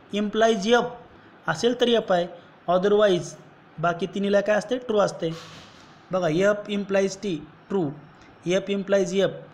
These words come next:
ट्रू, एफ इम्प्लाइज टी, ट्रू, एफ इम्प्लाइज एफ, ट्रू, एफ डबल इम्प्लाइज एफ, ट्रू, एफ डबल इम्प्लाइज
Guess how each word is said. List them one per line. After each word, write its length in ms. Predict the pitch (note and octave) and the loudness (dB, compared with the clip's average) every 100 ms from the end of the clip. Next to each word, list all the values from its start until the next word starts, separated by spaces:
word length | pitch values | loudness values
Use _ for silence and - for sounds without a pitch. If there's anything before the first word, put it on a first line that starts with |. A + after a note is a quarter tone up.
| - | -8
ट्रू, 200 | F#3+ E3 D3 - - | -4 -4 -6 -14 -4
एफ 220 | F3+ F#3 | -4 -2
इम्प्लाइज 600 | G3 F#3+ G3 G3+ G#3 - - - | -4 -2 0 2 0 -6 -16 -6
टी, 180 | G#3 F3 D3+ - - - | -4 -4 -6 -16 -20 -6
ट्रू, 200 | G3 D3+ - - - - - - - - D#3 E3 | -4 -4 -8 -20 -20 -20 -20 -20 -20 -16 -6 0
एफ 1040 | F#3+ G#3+ G#3 - - - - - - - F#3 | 2 2 -2 -16 -20 -20 -20 -20 -20 -8 -6
इम्प्लाइज 480 | F#3 F#3 F#3+ F#3+ | -4 0 0 0
एफ, 260 | G3 F#3+ C#3+ - - | 0 0 -2 -16 -6
ट्रू, 200 | G3+ F#3 C3 - - - - - - - - - - - - | -2 -2 -2 -12 -20 -20 -20 -20 -20 -20 -20 -20 -20 -20 -6
एफ 220 | E3+ G3 G3 - - - - - - - - | 0 0 -2 -14 -20 -20 -20 -20 -20 -20 -16
डबल 320 | D3 E3+ F#3+ | -2 0 2
इम्प्लाइज 600 | G3 G3 G3+ G3+ G#3 G3+ - | -2 0 2 2 0 -8 -2
एफ, 200 | F#3+ F#3 - - - | 0 0 -2 -18 -8
ट्रू, 160 | G3+ G3 C#3 - - | -4 -2 -4 -8 -6
एफ 220 | E3+ G3 E3+ | 0 0 0
डबल 200 | F#3+ F#3+ | -2 0
इम्प्लाइज 520 | G3+ F#3+ G#3 G#3 G#3 | -4 0 2 2 -2